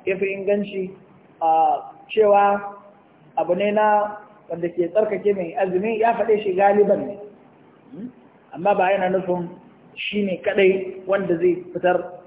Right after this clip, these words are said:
da zakatul fitr ba. Kamar yadda za mu ji a maganar da Ibn Hajar zai yi. Al-Khattabi yana cewa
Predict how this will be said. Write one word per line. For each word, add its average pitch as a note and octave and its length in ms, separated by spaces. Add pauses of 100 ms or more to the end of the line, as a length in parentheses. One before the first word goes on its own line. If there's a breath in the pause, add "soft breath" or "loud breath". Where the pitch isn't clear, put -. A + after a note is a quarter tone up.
(140)
da D#3 80
zakatul D#3+ 440
fitr C3+ 320
ba. - 80 (1160)
Kamar F#3+ 180
yadda G3+ 220
za G3 100
mu F3+ 160
ji F#3 240 (380)
a D#3 80
maganar E3+ 400
da E3+ 100
Ibn F3 240
Hajar E3 320
zai D3 240
yi. - 40 (1600)
Al-Khattabi C4+ 600
yana C#4 200
cewa F#3+ 640